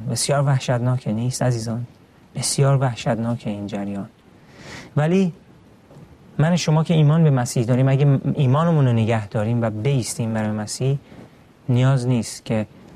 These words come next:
این بلاها به سر ما بیاد. خب، لوقا باب سیزده آیهٔ بیست و پنج، لوقا می‌فرماید: "بعد از آن که صاحب خانه برخیزید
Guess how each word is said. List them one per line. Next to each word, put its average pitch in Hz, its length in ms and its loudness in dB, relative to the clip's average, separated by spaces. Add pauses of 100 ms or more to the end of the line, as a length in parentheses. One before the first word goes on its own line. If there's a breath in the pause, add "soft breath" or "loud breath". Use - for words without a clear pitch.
(280 loud breath)
این 127 160 2
بلاها 113 340 0
به 117 100 -2
سر 113 220 -4
ما 113 180 0
بیاد. 104 400 -10 (2750 loud breath)
خب، 165 260 -4 (1400)
لوقا 123 480 0 (760)
باب 127 380 0 (400)
سیزده 120 440 -2
آیهٔ 127 200 0
بیست 131 200 0
و 117 40 2
پنج، 131 480 0 (560 loud breath)
لوقا 117 240 2
می‌فرماید: 123 680 0
"بعد 165 160 0
از 160 120 0
آن 170 180 2
که 170 220 0 (440 loud breath)
صاحب 143 440 2
خانه 135 380 2
برخیزید 120 880 0